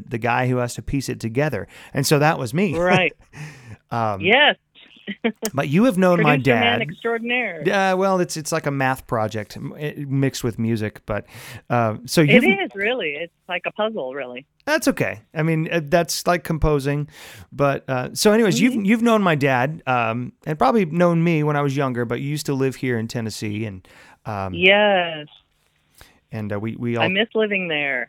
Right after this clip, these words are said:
Speaker 1: It's different. Well, it's as rainy here as probably you're used to. It, we, we had some nice sunny weather, and, uh, um,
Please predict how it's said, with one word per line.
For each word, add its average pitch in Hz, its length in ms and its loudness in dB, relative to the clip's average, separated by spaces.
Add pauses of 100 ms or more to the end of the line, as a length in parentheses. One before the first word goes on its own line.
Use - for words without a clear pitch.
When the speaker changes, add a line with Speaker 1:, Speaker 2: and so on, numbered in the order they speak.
(120)
Speaker 1:
It's - 220 -8
different. 180 580 2
Well, 165 240 2
it's 170 160 0
as 160 160 -2
rainy 190 300 2
here 180 420 2 (440)
as 156 340 2
probably 156 480 2
you're 147 200 4
used 127 300 0
to. 107 240 -2
It, 113 160 -8
we, 123 320 -8 (340)
we 139 120 0
had 135 100 0
some 135 120 -2
nice 131 200 0
sunny 123 300 -4
weather, 110 440 -2
and, 104 220 -6
uh, 101 140 -6 (640)
um, 101 420 -4